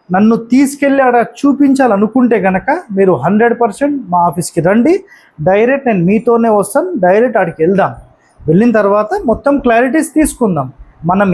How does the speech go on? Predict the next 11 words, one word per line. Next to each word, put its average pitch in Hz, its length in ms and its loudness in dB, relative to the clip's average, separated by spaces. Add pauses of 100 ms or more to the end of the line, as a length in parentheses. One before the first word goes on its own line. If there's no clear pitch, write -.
(100)
ఏం 214 80 2 (200)
ప్లాన్ 214 280 2
ఇచ్చాం, 247 300 -2 (220)
అక్కడ 190 160 -2 (100)
ఎలాంటి 185 300 2 (100)
కరెక్షన్స్ 190 460 -4
చేశారు, 196 380 0 (460)
మనం 185 220 2
ఇచ్చిన 214 200 -2 (120)
కొలతలు 185 340 0
వచ్చాయా 190 340 0